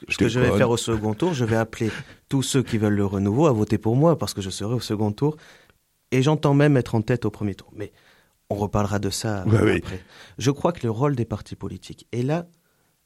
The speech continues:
Speaker 2: vous me demandez mon opinion personnelle, je vous la donne. Le rôle des partis politiques, c'est aussi d'être prescripteur d'idées, de pro-, proposer une idée. Et quand on dit ni-ni, ça veut dire qu'on ne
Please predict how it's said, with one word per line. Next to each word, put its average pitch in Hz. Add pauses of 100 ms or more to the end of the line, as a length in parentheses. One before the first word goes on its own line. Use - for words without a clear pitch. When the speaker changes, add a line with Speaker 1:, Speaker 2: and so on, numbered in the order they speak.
(160)
Speaker 2:
vous 107
me 120
demandez 120
mon 117
opinion 107
personnelle, 104
je 117
vous 90
la 90
donne. - (960)
Le 113
rôle 156
des 117
partis -
politiques, 101
c'est 165
aussi 151
d'être 127
prescripteur -
d'idées, 92 (920)
de 143 (920)
pro-, 160
proposer 123
une 113
idée. 90
Et 135
quand 202
on 156
dit 123 (480)
ni-ni, 123 (580)
ça 123
veut 98
dire 135 (280)
qu'on 90
ne 92